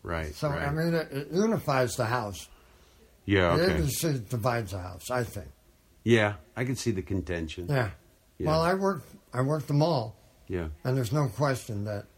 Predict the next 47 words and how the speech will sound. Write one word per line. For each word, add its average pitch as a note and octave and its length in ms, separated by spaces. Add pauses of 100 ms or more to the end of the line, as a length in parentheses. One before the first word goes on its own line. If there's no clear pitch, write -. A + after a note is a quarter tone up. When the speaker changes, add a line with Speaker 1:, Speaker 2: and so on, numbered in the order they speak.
Speaker 2:
that G#2 140
there B2 100
was A2 160
a A2 60
lot A2 300
of G#2 120 (1000)
animosity. C3 600
I B2+ 120
never, E3+ 400 (320)
I C3 40
never E3 260
Speaker 1:
Mm-hmm. E3+ 80
Speaker 2:
would E3+ 100
have D#3 100
thought D#3+ 260
that G2 260
till A2+ 180
I A2 80
worked A2 300
the A#2 60
A G#2 120
B G2+ 180
C G2+ 200
shift. F#2+ 280 (400)
Speaker 1:
Mm-hmm. G#2 160 (120)
Speaker 2:
And, D#2 120
and A2+ 200
Speaker 1:
Mm-hmm. F#2 180
Speaker 2:
the A#2+ 200 (100)
people D#3+ 260
start, D3 300 (100)
it's A#2+ 160
like C3 200
your D3 160
team C#3+ 340
against A2+ 400
our C3+ 160
team. F#2+ 380
Speaker 1:
Yeah. G#2 260 (480)
Speaker 2:
And C#3 280
when C#3+ 120
it's - 260 (640)
a A#2+ 40
whole C3 200
firehouse C#3 640
working G#2 280
together, F#2 440